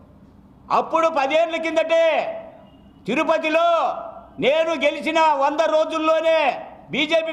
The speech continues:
ప్రభుత్వము వర్గీకరణ చేసి తీరుతానని చెప్పని మాట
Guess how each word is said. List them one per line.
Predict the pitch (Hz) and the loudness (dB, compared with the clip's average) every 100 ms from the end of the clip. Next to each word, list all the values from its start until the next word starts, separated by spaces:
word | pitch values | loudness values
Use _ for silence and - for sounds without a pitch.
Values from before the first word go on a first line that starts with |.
| 302 | -2
ప్రభుత్వము | 311 311 311 311 311 302 214 - - 160 | -2 -2 -2 0 2 2 -2 -6 -6 -2
వర్గీకరణ | 247 262 320 311 320 320 269 | -2 -2 -2 0 0 0 0
చేసి | 294 311 311 294 226 - - - - | 0 0 0 0 0 -6 -18 -14 -4
తీరుతానని | 254 320 311 320 320 311 | -2 0 0 0 0 0
చెప్పని | 294 302 294 269 | 0 0 0 2
మాట | 311 | 0